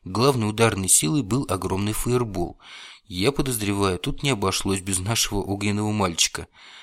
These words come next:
Фаербол снес мою защитную стену. Она лопнула с характерным звуком разбившегося стекла,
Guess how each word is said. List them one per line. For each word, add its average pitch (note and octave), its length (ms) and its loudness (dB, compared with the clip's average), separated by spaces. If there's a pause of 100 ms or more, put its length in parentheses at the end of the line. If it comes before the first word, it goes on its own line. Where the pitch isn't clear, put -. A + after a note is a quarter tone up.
Фаербол G2 500 0
снес - 340 2
мою G2 200 0
защитную F#2+ 540 0
стену. - 500 2 (100)
Она G#2 220 -2
лопнула B2 440 0
с - 60 2
характерным F#2 600 -2
звуком A2 400 0
разбившегося G2 680 -2
стекла, - 560 -2